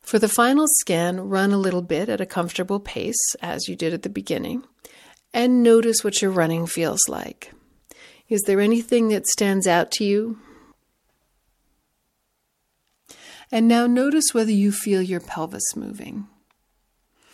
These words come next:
Don't try to make it move. Just run and observe whether it's moving spontaneously a little bit. You might feel a small turning movement, or that each hip moves up and forwards a bit as your knee swings through,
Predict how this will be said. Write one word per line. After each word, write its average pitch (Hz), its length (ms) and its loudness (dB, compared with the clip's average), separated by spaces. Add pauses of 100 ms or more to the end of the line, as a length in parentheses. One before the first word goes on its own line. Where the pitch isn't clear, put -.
(440)
Don't 220 220 2
try 247 200 0
to 254 80 0
make 202 320 2
it 180 100 -2
move. 143 380 -8
Just - 280 -2
run 208 260 4
and 208 100 4
observe 185 600 0
whether 180 240 -4
it's 180 200 -6
moving 180 300 -2
spontaneously - 960 -8
a - 80 -8
little - 240 -8
bit. - 400 -12 (1400)
You 220 120 4
might 196 220 4
feel 196 220 0
a 185 80 0
small 185 320 0
turning 196 420 0
movement, 220 480 -2 (420)
or 190 200 -2
that 185 160 -2
each 202 240 -2
hip - 320 -6
moves 196 420 0
up 202 260 -4
and 180 280 -6
forwards 196 360 0
a 202 60 -2
bit 202 220 2
as 185 200 -2
your 180 120 -4
knee 175 200 -6
swings 208 520 0
through, 226 400 -6